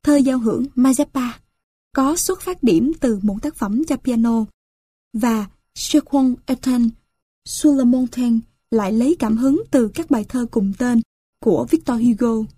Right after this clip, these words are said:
Tác phẩm Tiếng nghe trên núi cũng được chính Liszt gọi là Bergsinfonie, tức là giao hưởng từ núi, là tác phẩm đầu tiên trong số các thơ giao hưởng của Liszt.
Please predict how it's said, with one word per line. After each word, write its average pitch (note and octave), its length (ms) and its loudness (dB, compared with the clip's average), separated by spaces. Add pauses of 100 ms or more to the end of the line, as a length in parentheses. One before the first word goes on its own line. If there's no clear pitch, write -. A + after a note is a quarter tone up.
(1300)
Tác F#4+ 140 -8
phẩm A3 320 -2 (220)
Tiếng D#4 200 6 (100)
nghe E4 220 2 (100)
trên C#4 260 2
núi C#4 260 0 (360)
cũng B3+ 180 2
được C4+ 200 2
chính D#4 140 2
Liszt G4+ 320 -2 (240)
gọi G3+ 340 -4
là G#3 320 -6 (300)
Bergsinfonie, B3 840 0 (360)
tức F#4+ 180 -2
là C4 80 0
giao A#3 260 -2
hưởng A3 320 -2
từ A#3+ 140 -2
núi, G#3+ 400 -2 (460)
là A#3 220 0
tác E4+ 180 -4
phẩm C4+ 180 -6
đầu A#3 220 -2
tiên C4+ 300 2
trong C4 180 -2
số D4+ 420 -2
các F4+ 220 -8
thơ C#4 120 -2
giao A#3+ 180 2
hưởng G#3 300 -2
của A#3 140 -2
Liszt. D4+ 240 0